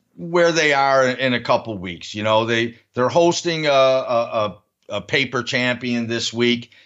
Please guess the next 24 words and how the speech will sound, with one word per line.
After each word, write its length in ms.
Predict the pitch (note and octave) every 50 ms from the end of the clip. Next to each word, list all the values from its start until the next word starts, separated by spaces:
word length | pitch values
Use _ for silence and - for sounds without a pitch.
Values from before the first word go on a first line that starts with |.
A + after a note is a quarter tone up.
| _ _ -
in 100 | B2+ B2+
the 120 | B2 A#2
three 320 | A#2 - A#2 A#2+ B2 B2+ B2
and 100 | A#2 A#2
oh 160 | A#2 A2+ A2+
Dolphins. 840 | G2+ A#2 A2+ A2 A2 A2 G#2+ - A#2 A2 G#2+ G#2+ G#2+ G2+ - - - _ _ _ _ _ _ _ _ _ _ -
Uh, 300 | G#2 G2+ G2+ F#2+ F#2+ F#2
one 280 | F#2+ B2 C3+ C#3 C#3
more 280 | C3+ C3 C3 C3 C3 B2
week, 320 | A#2 B2+ B2+ B2+ A#2+ -
I 140 | B2 A2+ A#2
think, 280 | A#2 - B2 B2 A#2 A#2
without 400 | A#2 A2+ - A#2 A#2 A#2 A#2 A#2
Edelman. 800 | A2+ A2+ A#2 A#2+ A#2 A#2 A2+ A2+ A2+ A2 A2+ A2 A2 - - - -
Um, 580 | F#2 F2+ F2+ F2 F2 F2 F2 F2 F2 F2 - _ _ _ _
I 120 | - A2 A#2
would 100 | A#2 G#2+
expect 460 | G#2 - - - D3 C3 - - -
them 380 | A#2+ A2+ A2+ A2 A2 A2 A2 -
at 180 | - A2 G#2+ F2+
being 220 | A2+ A2+ A2 A2
at 80 | G#2+ G2
home 380 | - A#2 A2 G#2+ G#2+ G#2+ G#2 G2
to, 400 | - - G2+ F#2+ F#2+ F#2 F#2